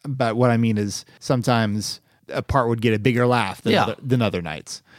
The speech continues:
Speaker 1: which is fine. That's just kind of the nature of, <laughs> of theater. See our theater episode, episode ninety-four-ish,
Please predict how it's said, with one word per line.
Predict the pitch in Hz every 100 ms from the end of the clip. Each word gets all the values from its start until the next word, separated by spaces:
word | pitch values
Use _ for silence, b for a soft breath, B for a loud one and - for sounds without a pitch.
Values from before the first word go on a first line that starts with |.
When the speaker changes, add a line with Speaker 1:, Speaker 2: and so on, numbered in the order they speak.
| B
Speaker 1:
which | B 175
is | 165
fine. | - 98 92
That's | 98
just | - 104
kind | - 117
of | 104
the |
nature | 104 113 - 117
of, | 107 104 101 - -
<laughs> | -
of | 160 113
theater. | - 139 113 90
See | 87 - 135
our | 120 110
theater | 135 123 107
episode, | 104 - 117 107 104
episode | 98 - 117 101
ninety-four-ish, | 101 104 107 104 98 98 95 - - 120 135 151 151 147 147 143 143 - 147 147 - -